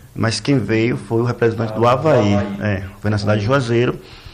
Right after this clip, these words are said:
Speaker 1: mas foi um representante do Avaí. E foi uma experiência muito boa, inovadora, é, tal qual um time de futebol faz. Treino nos dois períodos, com concentração durante a semana, foi muito bom.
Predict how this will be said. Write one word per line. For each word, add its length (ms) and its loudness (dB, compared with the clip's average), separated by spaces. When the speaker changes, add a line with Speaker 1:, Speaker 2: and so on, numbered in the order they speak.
Speaker 1:
mas 320 -2
foi 180 -4
um 40 0
representante 500 -2
do 80 0
Avaí. 480 2
E 100 -12
foi 140 -4
uma 40 0
experiência 380 -2
muito 260 -4
boa, 320 0
inovadora, 680 0
é, 920 -2
tal 220 2
qual 420 2
um 80 0
time 420 -2
de 80 -4
futebol 420 0
faz. 440 0
Treino 380 -2
nos 120 2
dois 180 -2
períodos, 600 0
com 240 -4
concentração 800 -2
durante 160 0
a 80 -6
semana, 320 2
foi 240 0
muito 280 2
bom. 300 -2